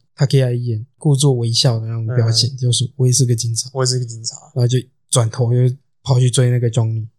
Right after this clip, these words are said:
Speaker 1: 其实我觉得他这一句“我也是个警察”的那个情绪，也象征说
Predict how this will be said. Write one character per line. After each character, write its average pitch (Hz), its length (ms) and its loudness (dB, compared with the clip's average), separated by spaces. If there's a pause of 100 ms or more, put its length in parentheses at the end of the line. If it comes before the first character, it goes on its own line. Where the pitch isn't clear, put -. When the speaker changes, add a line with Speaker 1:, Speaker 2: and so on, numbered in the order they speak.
Speaker 1:
其 - 100 -4
实 214 80 2
我 160 120 6
觉 190 100 2
得 185 60 2
他 180 100 4 (140)
这 165 140 2
一 160 40 4
句 151 380 0
“我 147 160 2
也 139 100 4
是 143 140 2
个 139 100 4
警 113 240 -2
察” - 320 -4 (100)
的 156 140 2
那 160 120 4
个 151 100 2
情 127 260 0
绪， 127 220 2
也 120 140 0 (400)
象 160 220 2
征 135 260 2
说 135 280 2